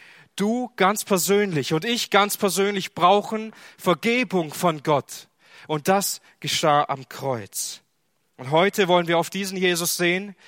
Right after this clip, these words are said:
den wir durchbohrt haben, wegen unserer Sünde. Und egal zu welcher Personengruppe du dich zählst, ob du gerettet bist, ob du nicht gerettet bist, wie weit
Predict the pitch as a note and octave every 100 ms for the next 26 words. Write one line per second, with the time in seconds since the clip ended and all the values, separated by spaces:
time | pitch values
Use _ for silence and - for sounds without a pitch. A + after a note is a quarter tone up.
0 | - - F3+ F3+ E3+ G3 G#3 - G3+ G3+
1 | G3+ D#3 D3 B2 G#2+ _ _ - - E3
2 | F3+ G3+ F3+ F#3 D#3+ G#3+ F3+ D#3 E3+ D#3+
3 | F#3 A3 - F#3 G3 G3 F#3 F3 F#3 G3+
4 | E3+ F3+ F#3+ E3+ F3 - - G#3+ G#3+ C#3+
5 | - - - - - D#3+ G3 F#3 F#3 A3+
6 | A3+ - D3 A#2+ - - - - - E3+
7 | - G3 A3 - G3+ E3 D#3 C#3+ C#3+ -
8 | - F3 F3+ G3 -